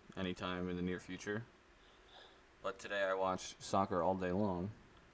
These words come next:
with the start of the Premier League today. I cracked a beer at seven thirty when Manchester City kicked off. And,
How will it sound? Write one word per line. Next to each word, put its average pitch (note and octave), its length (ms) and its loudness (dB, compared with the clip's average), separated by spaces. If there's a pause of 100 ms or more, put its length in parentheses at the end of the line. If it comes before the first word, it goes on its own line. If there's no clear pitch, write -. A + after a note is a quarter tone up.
(100)
with F#2 120 -14
the F#2 100 -10
start F#2 340 2
of F2 300 -4 (120)
the F2 260 -4 (280)
Premier G2 300 4
League F2+ 220 -4
today. F#2+ 320 -4 (2750)
I F#2 80 0
cracked G2+ 300 4
a G#2 40 0
beer G2 220 8
at - 80 2
seven A#2 300 8
thirty A2 300 6 (560)
when F#2+ 400 6
Manchester G2+ 460 4
City F#2+ 360 -2 (140)
kicked - 200 -6
off. F2+ 300 0 (3750)
And, - 100 0